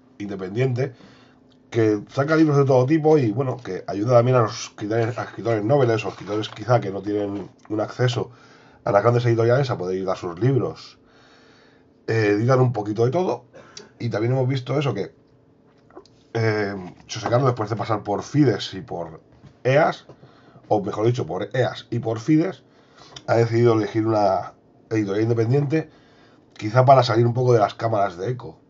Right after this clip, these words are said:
para que este libro, pues, quizá llegue a más gente. Bueno, señores, pues yo creo que ya toca apagar la, la, la, la, la hoguera, que hoy nos hemos extendido más de lo habitual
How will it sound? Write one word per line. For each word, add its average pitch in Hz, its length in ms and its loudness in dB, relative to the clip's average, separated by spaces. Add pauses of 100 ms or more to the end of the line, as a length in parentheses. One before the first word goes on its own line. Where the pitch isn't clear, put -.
para 92 180 -6
que 95 100 -10
este 113 220 -6
libro, 117 260 0
pues, 107 180 -10
quizá 113 200 4
llegue 110 160 0
a 104 60 2
más 101 180 0
gente. 107 440 -4 (1300)
Bueno, 117 360 0
señores, 117 500 0
pues 98 280 -4
yo 117 140 -4
creo 127 160 0
que 120 140 0
ya 120 120 0
toca 123 180 -2
apagar 117 240 -4
la, 107 400 -6
la, - 0 - (320)
la, 101 520 -8
la, 101 240 -6
la 98 120 -4
hoguera, 120 340 0
que 101 300 0
hoy 107 120 0
nos 117 120 -2
hemos 113 160 -2
extendido 110 320 -4
más 110 140 -4
de 110 60 -4
lo 104 60 -2
habitual 104 540 -4